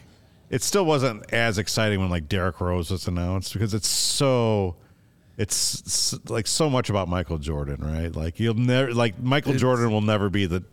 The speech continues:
Speaker 1: the last person introduced ever again.
Speaker 2: All, all, all true, but, like, the Rose era was, like, they'd go nuts for Joakim,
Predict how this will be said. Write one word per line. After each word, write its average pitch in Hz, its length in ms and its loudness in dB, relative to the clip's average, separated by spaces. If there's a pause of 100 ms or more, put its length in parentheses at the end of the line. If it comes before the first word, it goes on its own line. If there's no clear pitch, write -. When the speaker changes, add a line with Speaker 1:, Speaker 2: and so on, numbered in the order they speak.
(200)
Speaker 1:
the 107 100 -4
last 92 300 0
person 98 260 -2
introduced 82 480 -4
ever 76 180 -4
again. 73 200 -6
Speaker 2:
All, - 220 0
all, - 200 0
all 156 220 2
true, 131 320 -4
but, 110 160 -2
like, 113 200 -2
the 117 100 -2
Rose 135 640 -2
era 113 300 0
was, 104 240 -4
like, 110 180 -2
they'd 127 200 -2
go 127 120 2
nuts 113 240 0
for 113 140 -2
Joakim, 101 760 0